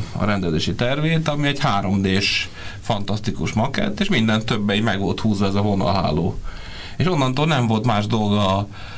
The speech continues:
az építésznek, ugyanabban a programban meg kellett rajzolni a házat, azt a hatóság betolta, csak az kilógott belőle, és átszámolta a gép, hogy, a,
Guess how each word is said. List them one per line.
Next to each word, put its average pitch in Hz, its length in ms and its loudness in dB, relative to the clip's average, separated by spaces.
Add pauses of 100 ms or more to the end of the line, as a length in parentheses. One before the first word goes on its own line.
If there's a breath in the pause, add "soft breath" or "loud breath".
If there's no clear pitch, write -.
az 104 120 0
építésznek, 156 580 0
ugyanabban 107 460 2
a 104 40 -4
programban 101 480 0
meg 101 160 2
kellett 98 260 -2
rajzolni 98 420 0
a 107 40 4
házat, 180 340 0
azt 156 180 0
a 127 40 0
hatóság 123 580 0
betolta, 240 680 0 (300 loud breath)
csak - 160 -4 (160)
az - 220 -2
kilógott 247 500 0
belőle, 170 560 2 (340 loud breath)
és - 280 0 (100)
átszámolta 101 680 0
a 98 40 -2
gép, 101 260 -2
hogy, 98 160 0
a, 95 240 0